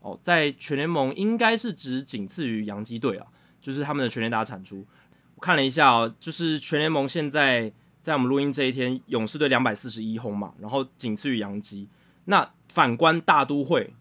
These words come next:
他们是只有一百六十四轰，他们基本上只有，呃，Pete Alonso 还有 Francisco Lindor，然后可能 Eduardo Escobar 在打全垒打而已，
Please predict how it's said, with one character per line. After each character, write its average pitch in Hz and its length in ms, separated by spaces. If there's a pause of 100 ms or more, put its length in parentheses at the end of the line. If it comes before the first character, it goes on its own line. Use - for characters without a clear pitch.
他 151 120
们 143 180
是 139 100
只 131 100
有 123 100
一 143 60
百 113 160
六 110 140
十 104 100
四 107 280
轰， 101 180 (340)
他 226 120
们 214 80
基 214 140
本 151 180
上 160 180
只 131 220
有， 113 360 (280)
呃， 104 220
Pete 165 200
Alonso 127 640 (160)
还 123 120
有 131 80
Francisco 123 640
Lindor， 104 440 (440)
然 110 140
后 127 220
可 127 180
能 117 220
Eduardo 135 520
Escobar 110 440
在 - 100
打 107 160
全 107 160
垒 107 60
打 101 160
而 98 100
已， 98 80